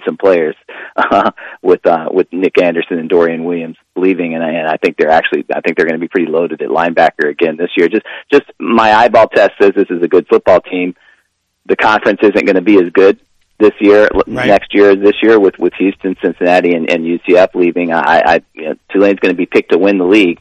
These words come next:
Speaker 1: in the preseason, and I, and I think I've said before on the show, I'm pretty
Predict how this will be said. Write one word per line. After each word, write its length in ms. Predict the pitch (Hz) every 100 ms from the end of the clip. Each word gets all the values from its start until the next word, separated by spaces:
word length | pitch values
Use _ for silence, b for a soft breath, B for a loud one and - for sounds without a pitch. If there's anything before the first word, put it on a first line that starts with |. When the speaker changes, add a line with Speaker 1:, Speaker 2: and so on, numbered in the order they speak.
| -
Speaker 1:
in 120 | - 85
the 60 |
preseason, 640 | - 98 101 92 85 85 82
and 80 |
I, 120 | 85 87 82
and 100 | 80
I 80 |
think 180 | 80 90
I've 120 | 85 -
said 140 | 90
before 280 | 85 - 110
on 120 | 87
the 80 | 76 -
show, 220 | 90 82 B B B
I'm 100 | -
pretty 200 | - 139